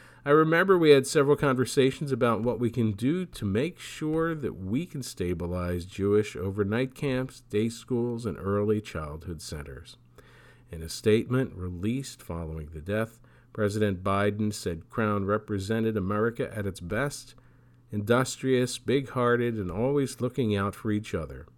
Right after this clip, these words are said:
"He was a good man, a dear friend, and a great American."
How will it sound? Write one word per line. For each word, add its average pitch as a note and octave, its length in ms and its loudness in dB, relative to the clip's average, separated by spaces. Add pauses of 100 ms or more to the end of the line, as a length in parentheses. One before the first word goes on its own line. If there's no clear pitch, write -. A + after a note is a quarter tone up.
(140)
"He F2+ 100 -14
was D2+ 180 -10
a D#2+ 40 -16
good A#2 360 2
man, G#2+ 320 0
a F2+ 80 -4
dear A2 300 -2
friend, A2+ 420 -2
and B2 320 -4
a A#2+ 60 -4
great E2+ 280 -6
American." E2 600 -6